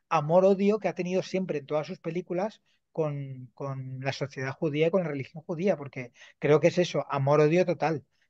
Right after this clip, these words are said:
Por una parte no puede dejar de ser judío y lo lleva bien, pero por otra parte,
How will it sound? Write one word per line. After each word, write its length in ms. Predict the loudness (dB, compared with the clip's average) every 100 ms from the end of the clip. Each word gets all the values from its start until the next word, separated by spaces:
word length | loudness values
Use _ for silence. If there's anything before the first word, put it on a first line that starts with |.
| 0
Por 180 | 2 4
una 260 | 4 6
parte 280 | 8 6 4
no 120 | 0
puede 220 | 4 4 6
dejar 280 | 4 2 0
de 80 |
ser 160 | -2 -6
judío 440 | -6 0 2 2 _ _ _
y 120 | -6 -2
lo 140 | 2
lleva 240 | 6 6
bien, 240 | 8 6 6
pero 180 | 4 4
por 100 | 2
otra 200 | 2 2
parte, 480 | 0 2 0 0